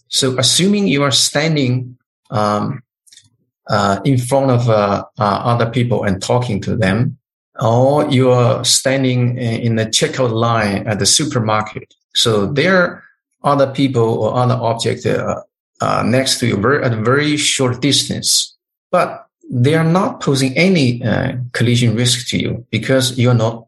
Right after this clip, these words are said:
you're not moving towards them at all. So the distance between you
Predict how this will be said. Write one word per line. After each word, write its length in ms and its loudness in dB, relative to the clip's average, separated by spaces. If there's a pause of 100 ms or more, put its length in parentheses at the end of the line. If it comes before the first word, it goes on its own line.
(140)
you're 160 2
not 280 0
moving 420 0
towards 400 -2
them 260 -4
at 120 -2
all. 380 -2 (360)
So 140 0
the 120 0
distance 760 -2
between 540 0
you 420 0